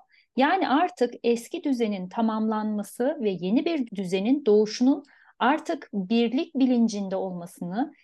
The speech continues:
ve yolunun ışık olması ve evrensel kardeşliğe uyanmamız gereken bir vurgu olarak yorumluyorum ben. Çünkü bu bahsettiğim bütün manalar aslında dokuzun içerdiği manalar.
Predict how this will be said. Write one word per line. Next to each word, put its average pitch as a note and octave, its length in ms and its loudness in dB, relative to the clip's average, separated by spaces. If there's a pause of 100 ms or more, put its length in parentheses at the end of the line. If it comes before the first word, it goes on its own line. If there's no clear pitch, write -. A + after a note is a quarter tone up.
(160)
ve G3+ 100 4
yolunun C4+ 760 6
ışık - 280 -8
olması B3 680 -2
ve G3+ 120 0
evrensel A3 720 -2
kardeşliğe A#3 1000 0
uyanmamız A3+ 680 0
gereken G#3+ 580 -2
bir G3+ 220 0
vurgu A3+ 500 -2
olarak G3+ 480 -4
yorumluyorum G3+ 720 -2
ben. G3+ 220 -4
Çünkü A3 280 -6
bu G3+ 120 0
bahsettiğim G#3+ 680 -2
bütün B3 480 0
manalar F3+ 600 -2
aslında G#3 420 -2
dokuzun G#3+ 380 0
içerdiği E3+ 600 -8
manalar. E3+ 640 -6